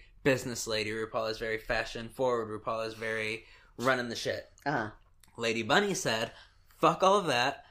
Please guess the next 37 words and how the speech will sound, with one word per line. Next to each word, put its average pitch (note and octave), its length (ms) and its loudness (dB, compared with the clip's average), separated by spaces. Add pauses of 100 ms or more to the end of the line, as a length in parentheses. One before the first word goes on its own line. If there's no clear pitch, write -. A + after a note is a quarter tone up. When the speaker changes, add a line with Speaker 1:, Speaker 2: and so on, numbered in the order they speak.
(160)
Speaker 1:
I'm B2+ 100 0
gonna C3 100 -4
tell B2+ 200 -2
these B2+ 180 0
dirty, C3+ 360 2
inappropriate D#3+ 600 2
jokes, A#2+ 440 -2 (280)
and B2 300 0
I'm B2 180 -2
just - 300 -8
not A#2+ 260 0
gonna C#3+ 160 -4
care B2+ 180 -4
how B2+ 120 -2
I D#3 100 6
look, C#3+ 380 -2 (200)
and C3 520 -4
I'm B2+ 140 -4
gonna D3+ 120 -2
have C#3 140 -4
fun." A#2+ 340 -2 (400)
Speaker 2:
Okay. E3 500 0 (340)
So - 140 6
Speaker 1:
But C3 260 8
Lady C#3+ 200 8
Bunny, D3+ 300 4
like, B2+ 220 -2
also C3 600 2
rose B2 360 0
to A2 80 -10
fame, C3 360 -4
just, B2 160 -8
like, A#2 300 -4
not A#2+ 240 -2
on B2 180 -2
Ru's A2+ 260 -6
level, D3 460 -2